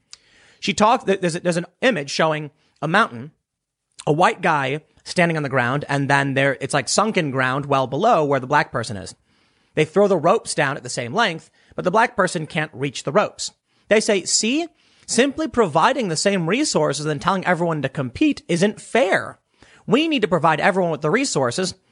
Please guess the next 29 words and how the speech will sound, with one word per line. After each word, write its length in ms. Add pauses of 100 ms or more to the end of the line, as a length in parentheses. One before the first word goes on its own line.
(140)
and 100
then 100
flowers 480
bloom 360
and 80
the 40
ground 440
grows, 380 (480)
so 120
that 160
we 80
can 140
all 320
end 260
up 180
at 120
the 80
same 380
place." 440 (1200)
We 80
don't 120
want 120
to 40
end 80
up 60
at 20
the 40
same 200
place. 340